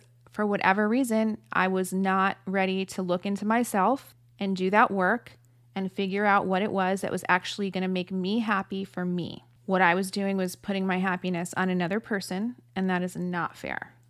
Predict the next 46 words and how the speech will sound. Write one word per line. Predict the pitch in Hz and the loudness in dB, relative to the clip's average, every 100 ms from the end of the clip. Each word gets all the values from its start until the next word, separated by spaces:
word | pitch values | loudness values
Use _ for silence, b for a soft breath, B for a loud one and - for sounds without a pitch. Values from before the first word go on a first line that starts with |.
| _ _ | _ _
So | - 196 | -6 0
let's | 202 220 | 2 2
bring | - 240 | 2 2
it | 226 | 4
back | 220 190 - | 6 4 2
to | - 185 | -10 -8
you. | 175 156 - | -6 -6 -4
Are | 190 | -4
there | 202 226 | 0 -2
dreams | 202 220 226 233 240 - | -2 0 2 4 2 -2
or | - | -2
ambitions | 180 180 - 214 214 - 220 220 | -2 -2 -4 -4 -4 -2 0 0
that | 196 - | -2 -4
you | 196 | -6
have | 180 | -6
strayed | - - 196 190 214 | -8 -6 -4 -4 -4
from? | 240 233 240 254 254 _ b b b b | -2 2 2 0 -4 _ b b b b
Are | 190 | -4
you | 190 185 | -2 -2
just | 190 - - | -4 -4 0
unsure | 196 202 - 190 | 0 0 -2 0
about | 190 202 - | 2 0 0
your | 196 | -6
present, | - 196 202 - | -2 -2 -2 -6
but | - - | -8 -2
all | 185 196 | 0 2
you | 196 | 0
know | 180 185 | 0 0
is | 202 | -2
that | - | -4
you | |
don't | 185 170 | -4 -4
like | 160 180 202 | -4 -6 -4
it? | 233 247 - - _ _ _ | -2 -2 -4 -14 _ _ _
Have | - 190 | -6 -4
you | |
been | 196 185 | -2 -4
planning | - 190 185 185 185 | -2 -2 0 0 -4
to | - 196 185 180 170 180 b b _ | -6 -6 -2 -2 -4 -6 b b _
take | - 208 | -6 -4
a | 240 | -6
class, | - 226 208 180 185 - | -4 2 2 2 -4 -6
go | 190 | -4
back | 196 208 220 | 0 0 0
to | - | -4
school, | 240 - 226 208 180 170 160 | -10 -8 -4 -2 0 -2 -6